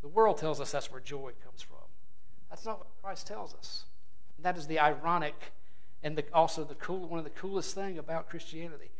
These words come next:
is joy isn't found in the external, but it's found in giving up ourselves for the sake of other people.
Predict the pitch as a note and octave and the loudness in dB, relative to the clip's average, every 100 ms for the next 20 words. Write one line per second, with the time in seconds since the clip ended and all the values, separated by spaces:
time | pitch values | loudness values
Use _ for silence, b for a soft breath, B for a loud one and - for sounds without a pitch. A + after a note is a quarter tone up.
0 | b b - B2 G3 G3+ G3 E3+ D#3+ E3+ | b b -2 0 2 4 4 2 -2 -2
1 | F3+ E3+ D3 C#3 C3+ - - C#3+ C3 C3 | -2 -2 -4 -2 -2 -2 -2 -2 -2 -4
2 | - C3 C#3 - - F3+ F3 D#3+ C3+ C#3 | -4 -4 -4 -2 -2 -2 0 -2 -2 -2
3 | E3+ F3 D#3+ D#3+ C#3+ C3+ - F#3 D#3+ C3 | -2 -2 -2 -2 -2 -2 -2 0 0 0
4 | C3+ - - b b b b b b - | -2 -2 -2 b b b b b b -2
5 | D3+ C#3+ - F3 E3+ E3+ E3+ - A#3 - | -2 -2 -2 -2 -2 -2 -2 -2 -2 -2